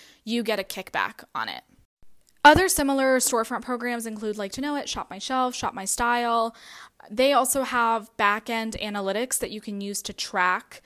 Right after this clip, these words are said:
your conversion metrics and then put that in a case study. I actually had an influencer recently,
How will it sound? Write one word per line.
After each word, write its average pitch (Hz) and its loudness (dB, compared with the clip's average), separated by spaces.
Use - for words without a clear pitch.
your 202 0
conversion 196 -6
metrics 269 -2
and 226 -6
then 208 -6
put 208 -10
that 202 -4
in 190 -10
a 180 -16
case 196 -8
study. 254 -2
I 175 0
actually 214 -8
had 208 -8
an 196 -12
influencer 196 -10
recently, 208 -10